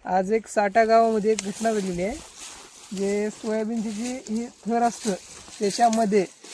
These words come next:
एक घोण जातीचा साप गेलेला आहे. जेव्हा ते सोयाबीन काढत होते,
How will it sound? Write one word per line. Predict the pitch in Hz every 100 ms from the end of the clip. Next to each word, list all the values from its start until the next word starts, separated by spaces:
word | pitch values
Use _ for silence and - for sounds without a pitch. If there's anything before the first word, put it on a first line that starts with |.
| - - _
एक | - 202
घोण | 180 208 220
जातीचा | 214 220 202
साप | 226 220
गेलेला | 190 208 185
आहे. | 165 170 - - _ - - 185
जेव्हा | 190 208
ते | 202 220 220
सोयाबीन | 214 233 226 220 240
काढत | 220 226 226
होते, | 240 185 175